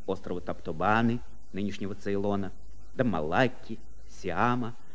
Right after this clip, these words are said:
сказочной страны Офир, нынешней Суматры, откуда потекло в Европу золото, серебро, драгоценные камни, сандаловое дерево,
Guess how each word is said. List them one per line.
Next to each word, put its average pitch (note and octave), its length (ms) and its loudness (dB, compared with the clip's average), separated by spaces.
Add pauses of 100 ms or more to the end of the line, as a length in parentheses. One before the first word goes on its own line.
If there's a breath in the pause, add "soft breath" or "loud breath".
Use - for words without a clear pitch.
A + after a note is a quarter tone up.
(120)
сказочной A2 480 0
страны F#2 360 0
Офир, C3+ 440 2 (300)
нынешней B2 360 4
Суматры, A#2 560 2 (360 loud breath)
откуда D#3 320 6
потекло C#3+ 360 4
в C3 60 4
Европу C3 440 6 (160)
золото, D#3 500 6
серебро, C#3+ 960 4
драгоценные G#2 680 0 (120)
камни, D3+ 540 4 (440)
сандаловое G#2+ 600 4
дерево, F#3+ 460 6